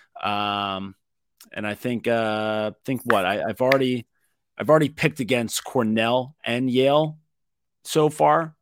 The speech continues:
Uh, I, I don't think that we see all three Ivies lose in the first round, so I gotta ride with, with the dogs at, at Princeton. Um, well, they're actually Tigers at Princeton. Um, and you know what?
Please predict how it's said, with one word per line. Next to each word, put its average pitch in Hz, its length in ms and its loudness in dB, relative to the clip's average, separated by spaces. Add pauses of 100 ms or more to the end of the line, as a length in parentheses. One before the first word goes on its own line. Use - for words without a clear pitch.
Uh, - 60 -8
I, 104 600 0
I 110 40 -10
don't 131 280 -4
think 131 240 -8
that 117 140 -2
we 110 100 -6
see 123 380 -8
all 110 260 -2
three 113 380 -6
Ivies 113 680 -4 (360)
lose 123 340 0
in 120 120 -4
the 117 80 -2
first 123 320 -4
round, 139 320 -2
so 101 360 0
I 95 140 -2
gotta 104 240 -2
ride 104 240 0
with, 101 180 -6 (160)
with 107 160 -12
the 95 80 -16
dogs 107 400 -4
at, - 140 -6
at 104 180 -8
Princeton. 156 540 -4 (280)
Um, 92 520 0
well, 90 380 -2
they're 98 100 -4
actually 92 300 -6
Tigers 110 540 -2
at - 180 -12
Princeton. 107 440 -6 (280)
Um, 107 400 0
and 151 120 0
you 180 60 2
know 208 80 4
what? 220 260 4